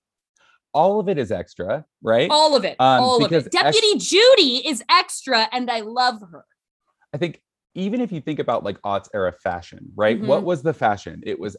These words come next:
Speaker 1: a layer on a layer on a layer.
Speaker 2: <laughs> On
Speaker 1: It
Speaker 2: a layer
Speaker 1: was
Speaker 2: on a layer.
Speaker 1: nineteen accessories and only some of them have function. And
Speaker 2: Yeah,
Speaker 1: when you,
Speaker 2: and
Speaker 1: when you
Speaker 2: never the belt.
Speaker 1: <laughs> Oh, never a belt.
Speaker 2: <laughs> Never
Speaker 1: Those
Speaker 2: the
Speaker 1: belts,
Speaker 2: belt.
Speaker 1: those belts weren't holding anything up. I don't know what was holding them up.
Speaker 2: I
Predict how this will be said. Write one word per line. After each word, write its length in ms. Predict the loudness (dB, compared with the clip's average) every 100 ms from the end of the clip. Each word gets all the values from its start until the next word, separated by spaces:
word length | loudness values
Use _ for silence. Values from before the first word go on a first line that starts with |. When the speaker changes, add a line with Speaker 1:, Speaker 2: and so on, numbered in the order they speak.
| _ _ _ -8
Speaker 1:
a 100 | -4
layer 480 | 0 2 2 0 -2
on 160 | -2 -2
a 40 |
layer 340 | 0 0 0 -4
on 140 | -6
a 40 | -4
layer. 280 | -4 -4 0
Speaker 2:
<laughs> 40 |
On 80 | 0
Speaker 1:
It 80 | 2
Speaker 2:
a 40 | 6
layer 280 | 6 6
Speaker 1:
was 80 | 4
Speaker 2:
on 60 | 2
a 40 |
layer. 340 | -2 -8 -16 -18 -4
Speaker 1:
nineteen 400 | -2 -2 -2 -4
accessories 760 | -4 -2 -2 -2 -6 -6 -6 -6
and 140 | -6
only 240 | -4 -4
some 240 | -4 -4 -4
of 60 |
them 140 | -2 -4
have 200 | -6 -6
function. 440 | -6 -6 -10 -16 -18 _ _ -2
And 100 | 2
Speaker 2:
Yeah, 120 | 2
Speaker 1:
when 60 | 0
you, 60 | -8 _
Speaker 2:
and 80 | 0
Speaker 1:
when 80 | 4
you 40 |
Speaker 2:
never 200 | 4 2 -2
the 100 | -2
belt. 360 | -2 -2 -6 _ _
Speaker 1:
<laughs> 160 | _
Oh, 120 | -14 -10
never 560 | -8 -6 -6 -6 -8
a 60 | -14
belt. 260 | -16 -18 -6
Speaker 2:
<laughs> 40 |
Never 260 | -4 0 4
Speaker 1:
Those 320 | 6 6 6
Speaker 2:
the 60 | 8
Speaker 1:
belts, 320 | 8 8 2
Speaker 2:
belt. 200 | -10 _ _
Speaker 1:
those 280 | 2 4 4
belts 320 | 2 0 0
weren't 240 | -6 -6 -4
holding 280 | -4 -4 -6
anything 360 | -6 -4 -4
up. 220 | -4 -4 0
I 120 | 0
don't 140 | 0
know 120 | 0 0
what 160 | 0
was 100 | -4
holding 300 | -4 -2 -2
them 180 | -4 -4
up. 180 | -8 -18 _
Speaker 2:
I 180 | 2 4